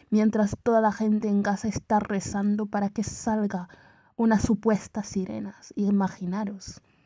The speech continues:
Un circo totalmente. Y pues salía. Bueno, salía. No ve-, no veíamos ni cola ni nada de eso.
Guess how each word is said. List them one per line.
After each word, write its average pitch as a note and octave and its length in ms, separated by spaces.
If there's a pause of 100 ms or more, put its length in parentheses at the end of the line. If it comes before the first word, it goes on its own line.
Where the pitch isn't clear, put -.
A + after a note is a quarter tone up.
(540)
Un B3 180
circo G#3 560
totalmente. F#3+ 840 (840)
Y G#3+ 80
pues G3 220
salía. F3+ 440 (2000)
Bueno, G3+ 240
salía. F#3+ 540
No G#3 200
ve-, G3 300
no G3+ 140
veíamos G3+ 500
ni G#3 120
cola A#3+ 400
ni G#3 160
nada G3+ 260
de - 140
eso. - 340